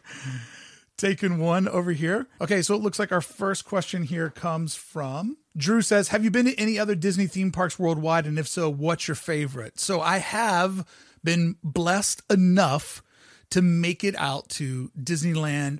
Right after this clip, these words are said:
Paris, which I have to say, Disneyland Paris was absolutely beautiful.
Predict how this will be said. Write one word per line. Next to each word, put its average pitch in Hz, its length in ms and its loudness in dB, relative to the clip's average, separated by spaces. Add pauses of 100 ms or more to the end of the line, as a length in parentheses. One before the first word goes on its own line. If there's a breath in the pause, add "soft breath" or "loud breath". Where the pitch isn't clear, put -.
(120)
Paris, - 640 -6
which 170 240 -2
I 170 80 2
have 180 440 -6
to 175 80 -4
say, 135 380 -4 (400 loud breath)
Disneyland 202 480 2
Paris 135 420 -2 (200 soft breath)
was 147 360 0
absolutely 139 920 -8 (300)
beautiful. 143 640 -2